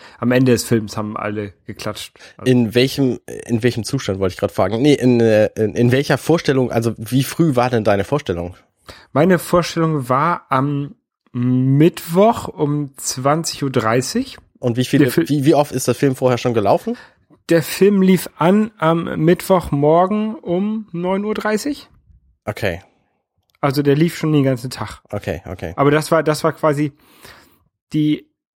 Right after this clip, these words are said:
Speaker 1: erste Primetime, das erste Mal, dass sie den Primetime auf Englisch gezeigt haben. Die haben den davor, ich glaube,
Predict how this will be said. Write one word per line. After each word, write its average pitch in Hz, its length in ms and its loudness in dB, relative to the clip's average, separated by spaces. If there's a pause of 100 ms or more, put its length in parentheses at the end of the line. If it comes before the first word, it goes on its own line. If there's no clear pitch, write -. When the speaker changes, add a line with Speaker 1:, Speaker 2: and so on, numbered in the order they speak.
(140)
Speaker 1:
erste 160 580 2
Primetime, 143 1200 0
das - 1500 -6
erste 156 260 2
Mal, 147 100 4
dass 143 140 2
sie 151 80 2
den 135 140 0
Primetime 143 480 0
auf 123 100 -2
Englisch 127 320 2
gezeigt 107 420 -2
haben. 104 140 -4
Die 117 80 4
haben 127 100 2
den 127 120 2
davor, 139 420 0
ich 131 80 0
glaube, 123 280 0